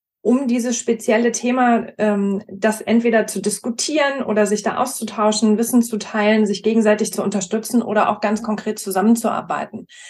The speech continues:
Also es sollte immer einen Sinn und Zweck erfüllen. Und der kann sehr individuell sein für die einzelnen Mitglieder. Fakt ist jedenfalls, wenn du keinen Mehrwert davon hast, dann bist du nicht aktiv. Und das ist ja ganz häufig das Phänomen, dass wir sehen,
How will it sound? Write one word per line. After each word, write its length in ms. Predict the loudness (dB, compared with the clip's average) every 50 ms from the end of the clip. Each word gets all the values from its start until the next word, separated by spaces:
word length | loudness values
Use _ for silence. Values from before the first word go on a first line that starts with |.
| -20 -20 -20 -10
Also 220 | -6 -4 -2 -2 -2
es 100 | 0 2
sollte 340 | 4 4 4 4 2 -2 -4
immer 460 | -4 0 2 2 2 2 0 0 0
einen 220 | 2 2 2 2
Sinn 220 | 2 4 2 2 2
und 160 | 0 -4 -4
Zweck 280 | 0 0 0 0 2
erfüllen. 420 | -4 -4 -4 -6 -10 -10 -8 -8 -8
Und 160 | -8 -2 -2
der 120 | -2 -2
kann 340 | -2 -4 -6 -4 -4 -2 0
sehr 160 | 2 2 2
individuell 560 | 2 0 -4 -6 -6 -4 -2 0 2 2 2 2
sein 300 | 2 0 -2 -2 -4 -6
für 120 | -6 -6
die 120 | -6 -4
einzelnen 480 | -4 -2 -2 -2 0 0 0 0 4 4
Mitglieder. 560 | 2 2 2 -4 -10 -8 -6 -6 -8 -8 -10 _ _ _ _ _ _ _ _ _ _ _ _ -2
Fakt 180 | -2 0 0 -4
ist 140 | -6 -4
jedenfalls, 480 | -2 -4 -2 -2 -2 0 -2 -2 0 -2
wenn 120 | -2 -2
du 100 | -2 -4
keinen 200 | -2 -2 -2 0
Mehrwert 380 | 2 2 2 4 4 2 2 2
davon 280 | -2 0 0 -2 -2 -2
hast, 220 | -4 -4 -2 -4
dann 320 | -4 -4 -4 -8 -10 -8
bist 220 | -8 -8 -6 -2 -2
du 40 | -2
nicht 220 | -2 -2 -4 -8
aktiv. 580 | -14 -12 -8 0 2 2 2 2 -2 -12 -18 _ _ _ _ _ _ _ _ _ _ _ _ _ _ _ _ _ _
Und 140 | -12 -4 -4
das 80 | -4 2
ist 60 | 2
ja 80 | 2
ganz 320 | 4 4 2 2 2 4 4
häufig 360 | 4 4 4 2 -2 -4 -2
das 160 | -2 -6 -4
Phänomen, 440 | -2 -2 0 0 2 0 0 0 0
dass 160 | -2 -2 0
wir 120 | 0 0 2
sehen, 400 | 4 4 4 4 2 0 -4